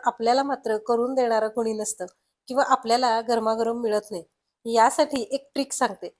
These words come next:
काय करायचं, सगळ्यांचं खाऊन झालं की नाही, की मग शांतपणे पुन्हा एकदा तेल तापवून आपले वडे आपण तळून घ्यायचे आणि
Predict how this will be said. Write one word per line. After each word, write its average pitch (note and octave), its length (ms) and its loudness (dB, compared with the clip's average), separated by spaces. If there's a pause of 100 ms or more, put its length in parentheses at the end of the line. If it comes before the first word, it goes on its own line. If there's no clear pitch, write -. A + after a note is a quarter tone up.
(340)
काय B3+ 140 6
करायचं, B3 360 0
सगळ्यांचं B3 720 0
खाऊन B3+ 260 0
झालं B3 260 -2
की C4 80 -6
नाही, G#3+ 140 -8 (500)
की B3+ 80 -2
मग A#3 400 -2
शांतपणे B3+ 880 2 (380)
पुन्हा C4+ 300 4
एकदा G3+ 280 0 (120)
तेल C4 200 -2
तापवून A3+ 360 0 (100)
आपले B3 340 0
वडे A3 220 -2
आपण A3 220 -6 (100)
तळून C#4+ 260 2
घ्यायचे B3+ 340 0 (460)
आणि A#3+ 360 0